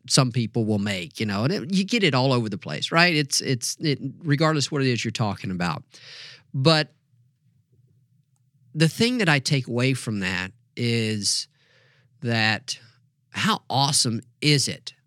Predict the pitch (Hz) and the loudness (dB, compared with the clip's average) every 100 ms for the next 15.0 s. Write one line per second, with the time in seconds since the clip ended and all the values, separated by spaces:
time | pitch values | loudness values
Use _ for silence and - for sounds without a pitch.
0 | _ - 110 113 117 185 190 175 143 156 | _ -10 -6 -4 0 0 2 0 0 0
1 | 135 127 240 285 220 131 135 139 208 202 | 0 2 2 2 0 0 2 2 2 0
2 | 151 151 135 - 139 135 135 131 110 101 | 2 2 0 0 2 2 0 0 0 2
3 | 120 143 - 131 127 113 117 127 123 120 | 2 2 0 0 0 0 0 2 2 0
4 | 113 127 117 113 113 110 - 113 110 95 | 0 -2 0 0 0 0 0 -2 -4 -4
5 | 104 92 - 180 190 127 120 135 160 - | -4 -4 0 0 0 -2 0 2 0 -2
6 | 123 113 110 92 98 90 143 165 139 135 | -2 -2 -4 -6 -8 -4 0 0 0 0
7 | 131 120 - - - - - _ 131 127 | 0 -2 -8 -20 -20 -20 -20 _ -8 -4
8 | 127 110 - 147 - 127 117 - 120 110 | 0 0 2 2 2 -4 -2 -2 0 -4
9 | - _ _ _ _ _ _ _ - 110 | -6 _ _ _ _ _ _ _ -10 -2
10 | 123 120 - - 156 165 175 151 143 143 | 0 0 2 4 4 4 2 2 2 2
11 | 123 107 95 - - - 120 123 - 147 | 2 -2 -6 -12 -16 -8 -2 -2 0 2
12 | 156 147 135 127 139 147 135 139 135 123 | 4 4 2 0 0 0 0 0 0 0
13 | 120 - 151 - 156 180 175 - 170 180 | -2 0 -2 0 -2 0 0 0 0 2
14 | 185 156 160 170 143 165 170 113 107 | 4 4 4 4 4 2 2 2 -2